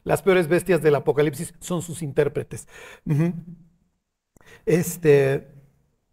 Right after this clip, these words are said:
léanse dos libros. Bueno, Mayolo me dijo que ya terminó Dispara, ya estoy muerto. Ujú. Con ese van a entender lo que está sucediendo más o menos,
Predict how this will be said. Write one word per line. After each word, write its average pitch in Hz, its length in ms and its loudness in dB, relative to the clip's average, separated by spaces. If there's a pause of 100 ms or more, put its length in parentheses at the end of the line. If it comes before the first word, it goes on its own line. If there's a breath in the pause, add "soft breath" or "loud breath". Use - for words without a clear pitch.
(680)
léanse 202 320 4
dos 185 180 2
libros. 156 600 -2
Bueno, 190 200 0
Mayolo 190 340 8
me 180 120 2
dijo 190 240 0
que 147 100 -2
ya 147 100 4
terminó 143 380 -2
Dispara, 143 440 -2
ya 135 120 -2
estoy 135 320 -6
muerto. 127 560 -6 (180)
Ujú. 143 300 -6 (200)
Con 170 140 2
ese 208 160 4
van 208 100 6
a 208 40 2
entender 165 320 2
lo 160 80 0
que - 60 -12
está 147 140 -2
sucediendo 143 420 -4
más 143 280 -6
o 135 40 -12
menos, 139 360 -10